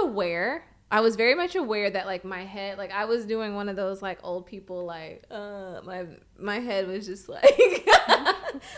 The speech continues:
like, as I'm coming out of surgery, my head, I just could not keep my head up, okay? Like, my head was nodding. I was, like, doing all of this, and, uh,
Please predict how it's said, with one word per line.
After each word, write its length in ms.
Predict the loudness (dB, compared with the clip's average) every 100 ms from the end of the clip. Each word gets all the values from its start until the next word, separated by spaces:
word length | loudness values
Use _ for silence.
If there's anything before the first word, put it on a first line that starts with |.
| 2
like, 140 | 6
as 220 | 10 10
I'm 160 | 6 2
coming 260 | 0 2
out 180 | 2 2
of 60 | 2
surgery, 600 | -2 -2 -4 -6 -8 -10 -20 _
my 100 | 0 2
head, 320 | 4 2 4
I 180 | 6 6
just 200 | 6 0
could 120 | 2
not 200 | 6 6
keep 120 | 4 -2
my 100 | 0
head 160 | 2
up, 180 | 0 -2
okay? 440 | -4 -2 0 0 0
Like, 200 | -4 -2
my 160 | -6
head 240 | -2 -2 -2
was 160 | -6
nodding. 580 | -4 -2 -2 -2 -4 -6
I 80 | -6
was, 120 | -4
like, 180 | -6 -8
doing 200 | -8 -8
all 160 | -10 -8
of 80 |
this, 680 | -8 -8 -8 -8 -8 -10 -14
and, 220 | -18
uh, 60 | -16